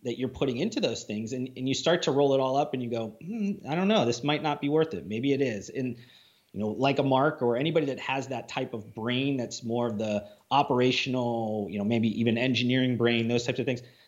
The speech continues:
it might be the reason why they wanna do this is because that's the only way that they can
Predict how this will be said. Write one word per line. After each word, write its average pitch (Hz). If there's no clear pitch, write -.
it 214
might 214
be 196
the 143
reason 196
why 156
they 143
wanna 139
do 143
this 156
is 120
because 127
that's 123
the 120
only 147
way 123
that 120
they 120
can 110